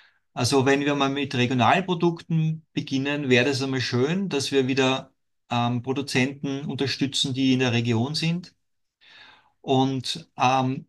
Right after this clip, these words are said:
diese regionalen Produkte konsumieren, denn wir wissen, derzeit geht's uns noch viel zu gut. Wir können eigentlich eh noch immer alles konsumieren, aber was ist, ähm, und es ist relativ wahrscheinlich, dass es auch passiert,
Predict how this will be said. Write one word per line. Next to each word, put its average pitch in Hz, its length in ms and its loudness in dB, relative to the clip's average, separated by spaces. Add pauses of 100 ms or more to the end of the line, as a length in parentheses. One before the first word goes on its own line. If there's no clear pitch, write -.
(140)
diese 143 280 0
regionalen 131 500 2
Produkte 135 500 -2
konsumieren, 131 720 0
denn 139 380 -2
wir 131 180 0
wissen, 147 400 -2
derzeit 127 400 0
geht's 139 220 -2
uns 143 120 -6
noch 135 180 -4
viel 190 260 -2
zu 175 160 -4
gut. 156 540 -4 (760)
Wir 131 120 -6
können 143 320 0
eigentlich 127 320 0
eh 143 120 -2
noch 165 160 0
immer 139 260 -2
alles 135 300 0
konsumieren, 139 680 -2
aber 123 440 0
was 131 180 -2
ist, - 600 -6
ähm, 127 480 -2
und 127 280 -6
es 123 140 -2
ist 135 140 -4
relativ 131 340 2
wahrscheinlich, 131 540 -2
dass 127 140 -4
es 127 140 -4
auch 123 200 -4
passiert, 135 520 -2